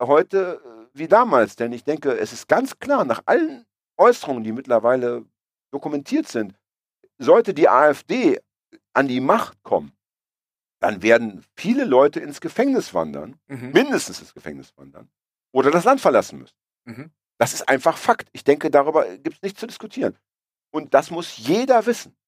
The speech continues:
Speaker 1: Und jeder, der, ähm, auch nur einen Tag irgendwie die Füße hochlegt, weil er sich denkt, „Ja gut, heute hab ich keinen Bock“, hat sich selbst in den Arsch getreten.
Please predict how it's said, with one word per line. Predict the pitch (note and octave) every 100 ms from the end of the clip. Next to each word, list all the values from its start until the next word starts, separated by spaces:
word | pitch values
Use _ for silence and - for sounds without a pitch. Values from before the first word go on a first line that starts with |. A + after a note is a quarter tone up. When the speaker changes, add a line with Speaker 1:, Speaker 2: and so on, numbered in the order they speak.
| _ -
Speaker 1:
Und | A#2
jeder, | D3+ A#3 F#3
der, | F3+ F3
ähm, | C#3+ D3 D3+ D3+ C#3+ _ _
auch | C3 D3+
nur | D3 F2
einen | D#3 F#3+
Tag | F#3+ F3 E3+
irgendwie | D#3+ C#3
die | C#3
Füße | C3+ D#3+ D#3+ F#3
hochlegt, | F#3+ F3 A3+ A#3+ -
weil | E3+
er |
sich | D3 C#3
denkt, | D3+ G#2+
„Ja | B2 D3+
gut, | B2+ A#2+ D3+ -
heute | C3+ D3+ C#3+
hab | C3
ich | -
keinen | C3 A#2
Bock“, | E3 - _ _ _ _ _ _ _ _ _ _ _ _ _ _ _ _ -
hat | B2 -
sich | E3+
selbst | D#3+ F#3+ -
in | A3+
den |
Arsch | A#3 -
getreten. | - -